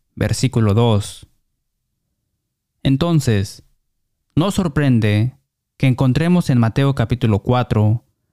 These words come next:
versículo diecisiete, que comenzó Jesús a predicar y a decir, "Arrepentíos,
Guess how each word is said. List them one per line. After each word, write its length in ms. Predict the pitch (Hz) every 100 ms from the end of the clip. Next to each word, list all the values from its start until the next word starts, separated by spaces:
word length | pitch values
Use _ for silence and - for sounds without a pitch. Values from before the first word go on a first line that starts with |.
| _
versículo 520 | - 113 - 165 185 151
diecisiete, 920 | 117 117 139 127 117 110 104 113 - _ _ _ _ _ -
que 160 | 131
comenzó 520 | 139 131 127 120 160 208
Jesús 720 | 190 170 156 117 104 107 - _ _ _ -
a 140 | 110
predicar 840 | 120 117 110 139 127 110 101 117 - _ _ _
y 140 | - 120
a 40 |
decir, 720 | 117 110 143 123 107 107 - _ _ _ _
"Arrepentíos, 1080 | - 131 131 123 127 120 131 117 101 - -